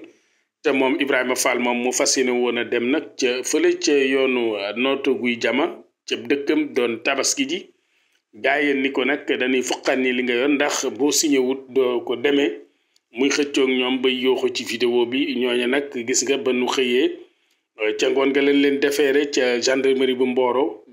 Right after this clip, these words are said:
Ba nu xëyee nag ñu daal di leen envoyé parquet. Ba nu ñëwee, jotuñoo wax ndax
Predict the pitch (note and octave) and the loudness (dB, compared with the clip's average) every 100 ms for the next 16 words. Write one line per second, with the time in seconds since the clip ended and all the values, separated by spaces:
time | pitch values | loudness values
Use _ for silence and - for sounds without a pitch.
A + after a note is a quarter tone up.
0 | A2 B2 A#2+ B2 B2+ B2 B2+ C3 B2+ B2 | -4 -2 0 2 2 2 2 0 0 0
1 | A#2 A#2+ A#2+ A#2 A#2 - B2 A#2 A#2 A#2 | -2 -2 -2 0 -2 -2 -2 0 0 0
2 | A#2 C3+ B2 - A#2+ A2+ - _ _ _ | 0 -2 -2 -2 -2 -2 -12 _ _ _
3 | _ _ _ - C#3 D3 C#3 A#2+ A#2+ D3+ | _ _ _ -8 -2 0 2 0 0 0
4 | F3+ - - - - F3 F3 D#3+ D3+ D3 | -2 -10 -20 -6 -2 2 2 2 2 2
5 | E3+ C3+ B2+ | 0 -2 -4